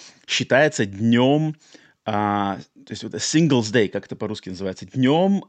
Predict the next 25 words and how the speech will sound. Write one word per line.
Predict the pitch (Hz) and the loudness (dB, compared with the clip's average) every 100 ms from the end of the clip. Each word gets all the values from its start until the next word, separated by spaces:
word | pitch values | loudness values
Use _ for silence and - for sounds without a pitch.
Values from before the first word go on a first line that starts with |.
| - | -14
одиноких | - 123 123 127 151 170 156 147 | -6 -4 0 2 4 2 -2 0
людей, | 127 113 143 117 | 0 2 4 4
<laughs> | - | 4
де-, | 143 170 | 2 2
днем | 139 147 208 196 | 2 2 4 4
одиноких | 143 135 196 - | 2 2 2 0
сердец, | - 139 113 131 139 | 0 0 2 2 2
наверное, | 127 107 98 | 2 0 0
да? | 92 127 | 0 -2
То | - - - - | -2 -16 -20 -8
есть, | 123 | -4
типа, | 147 117 | 0 4
один | 113 135 | 4 4
один — | 143 120 202 | 2 4 2
это | 226 143 | 2 0
значит, | 123 - | -2 -2
получается, | 120 156 175 123 | -2 0 0 -4
что | |
человек, | - 117 196 - | 0 2 4 4
у | |
него | 117 135 | 4 4
нет | 147 | 2
второй | - 135 | 2 2
половинки. | 127 123 117 113 - - - - - - 151 - | 4 2 2 0 -4 -12 -18 -20 -20 -18 -18 -2
Э, | 110 107 110 | 2 4 2